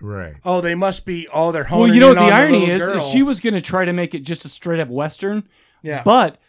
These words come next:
Speaker 3: but the thing is, she was like, nobody would take that, so she added vampires, and that's why this movie got made.
Speaker 1: Right.
Speaker 2: Yeah,
Speaker 3: And
Speaker 2: but
Speaker 3: it turned
Speaker 2: they,
Speaker 3: out to
Speaker 2: they,
Speaker 3: be a classic.
Speaker 2: they're like, "Hey, you leave it back. I'm, I'm, go-, I'm jumping on this."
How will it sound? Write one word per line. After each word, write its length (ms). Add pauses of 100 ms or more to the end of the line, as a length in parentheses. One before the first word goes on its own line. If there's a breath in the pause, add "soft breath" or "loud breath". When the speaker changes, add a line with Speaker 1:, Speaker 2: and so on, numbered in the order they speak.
(500)
Speaker 3:
but 280
the 80
thing 220
is, 120
she 100
was 160
like, 360
nobody 420
would 140
take 240
that, 160
so 100
she 180
added 240
vampires, 600
and 180
that's 220
why 100
this 220
movie 200
got 160
made. 440
Speaker 1:
Right. 240
Speaker 2:
Yeah, 120
Speaker 3:
And 60
Speaker 2:
but 60
Speaker 3:
it 60
turned 200
Speaker 2:
they, 60
Speaker 3:
out 80
to 80
Speaker 2:
they, 60
Speaker 3:
be 100
a 40
classic. 380
Speaker 2:
they're 140
like, 180
"Hey, 240
you 160
leave 160
it 80
back. 240
I'm, 300
I'm, 240
go-, 180
I'm 220
jumping 340
on 160
this." 320